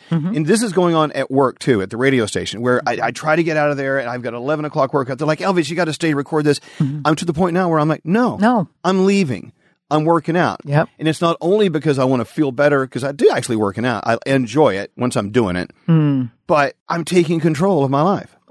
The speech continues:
Speaker 1: Wow.
Speaker 2: I'm telling people no. The word no is just the best word in the world.
Speaker 1: Dude, at our age, it starts to actually sink in that we're allowed to do it.
Speaker 2: Why did we wait so long? Why
Speaker 1: Well
Speaker 2: didn't we say no when we were twenty?
Speaker 1: Well, because we weren't brought up that way.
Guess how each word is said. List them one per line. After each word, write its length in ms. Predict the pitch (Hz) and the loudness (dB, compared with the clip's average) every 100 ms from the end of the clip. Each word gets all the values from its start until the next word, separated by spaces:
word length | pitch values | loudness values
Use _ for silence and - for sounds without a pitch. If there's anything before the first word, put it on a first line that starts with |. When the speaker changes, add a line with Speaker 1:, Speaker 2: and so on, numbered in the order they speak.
| - | -6
Speaker 1:
Wow. 160 | - - - | -4 -2 0
Speaker 2:
I'm 140 | 156 | -2
telling 260 | 180 196 175 | 0 2 2
people 260 | 165 156 | 2 2
no. 520 | 147 135 185 160 101 - - - | 2 2 2 0 -4 -14 -20 -8
The 120 | 147 143 | -2 2
word 260 | 202 240 | 2 2
no 240 | 175 165 185 | 2 2 2
is 80 | |
just 160 | 139 - | 0 -6
the 60 | 113 | -4
best 260 | 147 - | -4 0
word 140 | 156 151 | 0 2
in 60 | |
the 60 | 143 | 0
world. 180 | 196 208 | 0 2
Speaker 1:
Dude, 600 | 339 339 330 320 294 240 - | 4 4 2 2 0 -4 -2
at 140 | 220 214 | 0 4
our 260 | 208 240 | 4 4
age, 260 | 233 240 220 | 2 0 -4
it 120 | 180 | -6
starts 500 | - 196 185 175 - | -2 2 2 0 -4
to 280 | - 202 175 | 0 2 0
actually 440 | - 175 - 185 185 | -2 -2 0 2 2
sink 420 | - 185 175 175 | 2 2 2 2
in 380 | 156 147 147 143 - - - - 147 | 2 2 0 -2 -8 -20 -20 -20 -2
that 280 | 160 147 - | 2 2 0
we're 240 | 143 151 | 0 2
allowed 440 | 147 135 135 135 | 2 2 0 0
to 100 | - | -4
do 280 | 143 147 131 | -2 0 0
it. 100 | 135 | 0
Speaker 2:
Why 140 | 214 269 | -2 0
did 120 | 277 | 2
we 60 | |
wait 240 | 370 427 381 | 2 2 2
so 140 | 190 | -2
long? 340 | 139 107 87 - - | -2 -4 -6 -14 -16
Why 300 | 156 175 175 | -4 0 2
Speaker 1:
Well 80 | |
Speaker 2:
didn't 140 | 269 269 | 2 0
we 80 | 254 | -2
say 240 | 254 233 | 0 2
no 160 | 214 214 | 4 4
when 100 | 208 | 2
we 100 | 208 | 2
were 100 | 185 | 0
twenty? 440 | - 202 127 - - | 0 0 -2 -6 -2
Speaker 1:
Well, 160 | 160 | 0
because 420 | 151 165 160 139 | 2 2 2 2
we 140 | 135 143 | 2 2
weren't 240 | 139 131 | 2 0
brought 180 | 147 143 | 0 0
up 160 | 202 - | 0 0
that 180 | - | -2
way. 320 | 170 170 - | 0 -2 -4